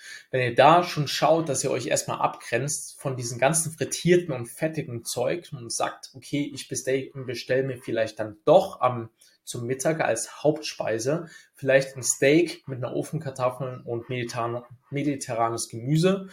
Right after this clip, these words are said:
Oder wenn ich beispielsweise bei Thailänder bin, hole ich mir nicht die gebratenen Nudeln oder den gebratenen Reis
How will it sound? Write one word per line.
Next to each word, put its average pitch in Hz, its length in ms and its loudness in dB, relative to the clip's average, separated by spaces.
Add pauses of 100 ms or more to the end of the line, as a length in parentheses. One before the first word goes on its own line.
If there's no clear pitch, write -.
(340)
Oder 185 340 10
wenn 151 120 6
ich 151 100 -4
beispielsweise 127 760 4
bei 113 360 2
Thailänder 131 540 4
bin, 156 400 0
hole 139 140 0
ich 127 120 -10
mir 120 100 -8
nicht 165 300 0
die 160 80 -6
gebratenen - 600 -6
Nudeln 143 480 0 (240)
oder 135 100 0
den 127 140 -2
gebratenen 117 600 -2
Reis 117 540 2